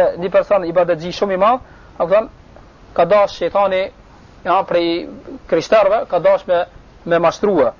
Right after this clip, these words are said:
Ndërsa ka qenë ibadetxhi i madh, edhe ka ardhur një ditë tek ai, u bën formë të, të Isës alayhis salam, mirë po se, se ka shiquaj ibadetxhia, u thon. Ka thon del të flasën me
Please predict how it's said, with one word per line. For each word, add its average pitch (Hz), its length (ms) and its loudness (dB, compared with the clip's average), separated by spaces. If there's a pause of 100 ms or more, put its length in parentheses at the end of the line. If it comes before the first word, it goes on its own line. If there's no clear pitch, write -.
(680)
Ndërsa 165 260 2
ka 175 80 4
qenë 202 220 0
ibadetxhi 175 380 0
i 185 40 -6
madh, 247 220 0 (280)
edhe 196 200 4
ka 220 240 2
ardhur 196 160 -2
një 185 80 -4
ditë 202 140 -4
tek 196 160 0
ai, 247 180 2 (1000)
u 190 140 0
bën 202 240 0
formë 208 280 2 (140)
të, 180 140 2 (760)
të 220 100 0
Isës - 260 -4
alayhis 180 220 2
salam, 233 240 0 (460)
mirë 196 140 0
po 208 180 2 (180)
se, - 640 -2 (540)
se - 180 -2
ka 208 120 0
shiquaj 180 680 0 (340)
ibadetxhia, 170 640 2
u 123 40 -2
thon. 131 180 -4 (1040)
Ka 226 120 4
thon 214 200 0
del 233 200 2
të - 100 -18
flasën 220 320 -2
me 196 100 -2